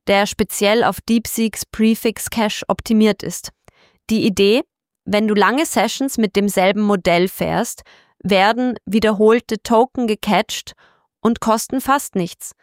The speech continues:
Das senkt die Kosten für Coding-Sessions massiv. Ein direkter Wettbewerbsvorteil gegenüber Anbietern, die Paper-Token abrechnen. Gleichzeitig zeigt eine Analyse von Epoch A I,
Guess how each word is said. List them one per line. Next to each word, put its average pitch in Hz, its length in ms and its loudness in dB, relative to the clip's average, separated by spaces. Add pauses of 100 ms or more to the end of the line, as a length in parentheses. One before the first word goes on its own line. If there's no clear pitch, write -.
(320)
Das 214 460 0
senkt 214 480 -2
die 220 80 -4
Kosten 214 480 -2
für 190 180 0
Coding-Sessions 220 1200 0
massiv. 196 640 -2 (400)
Ein 196 220 0
direkter 220 640 0
Wettbewerbsvorteil 208 1400 0 (340)
gegenüber 214 460 2
Anbietern, 240 840 2
die 214 140 0
Paper-Token 220 1080 0
abrechnen. 175 640 -8 (480)
Gleichzeitig 196 880 0
zeigt 196 320 -2
eine 196 160 0
Analyse 214 800 0
von 214 180 -4
Epoch 196 440 -2
A 180 580 2
I, 285 40 -6